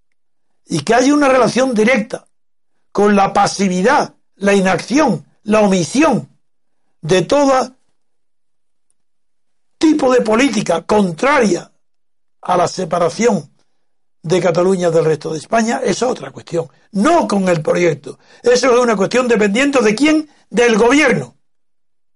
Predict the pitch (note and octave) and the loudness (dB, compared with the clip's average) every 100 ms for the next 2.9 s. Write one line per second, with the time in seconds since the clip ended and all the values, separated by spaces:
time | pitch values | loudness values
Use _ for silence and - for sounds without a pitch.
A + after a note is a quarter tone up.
0 | _ G3+ G3 G#3 C#4+ C#4+ G#3 G3+ F3+ C4 | _ -2 0 2 2 0 0 -2 0 0
1 | D#3+ - _ _ - A3 B3 B3 A#3+ A#3+ | 0 -6 _ _ -2 0 2 2 2 2
2 | B3+ G3+ F3+ E3 D#3 A3+ A#3+ G3 | 2 2 0 0 0 0 0 -2